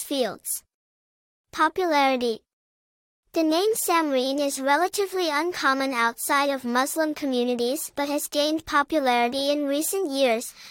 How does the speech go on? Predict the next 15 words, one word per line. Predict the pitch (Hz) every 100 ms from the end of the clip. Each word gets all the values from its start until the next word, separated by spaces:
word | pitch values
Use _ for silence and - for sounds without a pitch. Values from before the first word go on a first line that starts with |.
| -
especially | 311 - 330 359 403 381 339
among | 277 269 277
people | - 294 339
seeking | 349 - 311 359 330
unique | 285 277 277 320 -
and | 285 277
meaningful | 294 359 403 - 403
names | 277 269 285 339 -
with | 277
a | 277
connection | 330 302 311 - 349 349
to | 349
growth | - 269 262 311 -
and | 320 320
prosperity. | 330 320 - 330 294 185 147